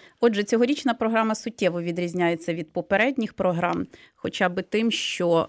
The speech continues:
е, вона вже не буде, е, не базується тепер на, в санаторії. Ми до цього, до речі, були в чудовому санаторії, е, Червона Калина Рівненської області. Е, цього року ми будемо базуватися в Києві.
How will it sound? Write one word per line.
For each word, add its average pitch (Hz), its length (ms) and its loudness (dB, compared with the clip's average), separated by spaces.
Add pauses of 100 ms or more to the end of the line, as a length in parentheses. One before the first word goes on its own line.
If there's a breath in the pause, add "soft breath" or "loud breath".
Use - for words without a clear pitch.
е, 170 280 2
вона 185 320 0
вже 185 240 0
не 185 160 2
буде, 202 520 2
е, 165 480 -2
не 196 100 -4
базується 190 540 -2
тепер 165 380 0
на, 160 380 2
в 160 40 -14
санаторії. 175 720 0
Ми 196 160 0
до 180 100 -4
цього, 175 280 -2
до 160 120 -2
речі, 160 240 -2
були 170 160 -4
в 156 40 -4
чудовому 202 380 -2
санаторії, 208 720 -4
е, 175 180 -4
Червона 190 420 -6
Калина 185 480 -4 (540 loud breath)
Рівненської 185 580 0
області. 180 640 -2 (420 loud breath)
Е, 185 80 -2
цього 214 260 0
року 269 280 2
ми 214 160 4
будемо 214 420 0
базуватися 180 720 0
в - 80 -8
Києві. 226 600 -4